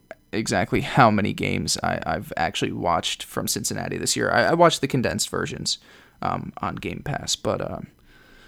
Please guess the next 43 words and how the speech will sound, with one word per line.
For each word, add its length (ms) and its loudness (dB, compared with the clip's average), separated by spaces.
I'm 120 4
not 200 8
searching 240 4
for 100 2
them 140 4
on 80 0
my 100 2
channels 340 0
on 120 0
Sundays. 440 2
Look, 260 -2
I 80 8
will 280 10
if 120 4
they, 280 6
they 160 2
give 180 4
Ryan 220 6
Finley 360 2
a 60 0
shot, 320 2
though. 280 2
I 100 4
think 200 2
by 120 6
week 280 0
ten, 240 4
we 80 0
could 160 2
see 120 2
Finley 280 -2
out 140 0
there 120 4
to 120 0
finish 260 0
the 100 0
rest 200 2
of 40 -10
the 60 -2
season, 340 2
since 240 -2
they 120 4
did, 240 2